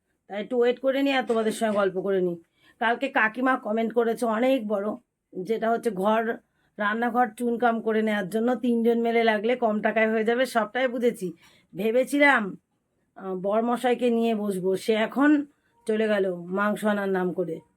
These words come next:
ওই জন্যই বলেছিলাম কমেন্ট নিয়ে আসছি। তাকে নিয়ে বসলে সে একটা না একটা কথা বলতো, তাহলে বোঝা যেত। সে,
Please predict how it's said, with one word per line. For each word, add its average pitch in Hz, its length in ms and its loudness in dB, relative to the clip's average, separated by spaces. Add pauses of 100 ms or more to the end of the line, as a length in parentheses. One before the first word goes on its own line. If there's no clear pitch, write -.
(100)
ওই 208 100 -4
জন্যই 269 280 2
বলেছিলাম 247 540 0
কমেন্ট 233 380 2
নিয়ে 226 160 2
আসছি। 190 400 -4 (560)
তাকে 208 340 0
নিয়ে 254 280 0
বসলে 247 440 2
সে 240 160 0
একটা 233 300 2
না 240 100 0
একটা 240 240 -2
কথা 220 240 0
বলতো, 254 260 2
তাহলে 220 280 2
বোঝা 196 260 -2
যেত। 185 220 -2
সে, 220 320 0